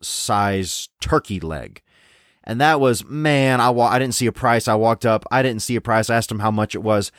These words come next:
But honestly, whatever the price was, I was gonna get me that turkey leg.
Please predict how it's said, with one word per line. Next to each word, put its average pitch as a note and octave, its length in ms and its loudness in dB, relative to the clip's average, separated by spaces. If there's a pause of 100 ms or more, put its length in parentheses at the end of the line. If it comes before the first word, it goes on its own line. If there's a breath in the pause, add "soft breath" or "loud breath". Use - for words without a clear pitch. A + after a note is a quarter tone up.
(260 soft breath)
But D#3+ 120 0
honestly, B2+ 680 0
whatever D3+ 440 2
the G2 100 -2
price G2+ 340 -2
was, F#2+ 260 -2
I B2+ 100 0
was A2 120 -2
gonna G2 180 -4
get G#2 200 -2
me G2 140 -6
that F2+ 180 -4
turkey G2 320 -6
leg. E2+ 380 -6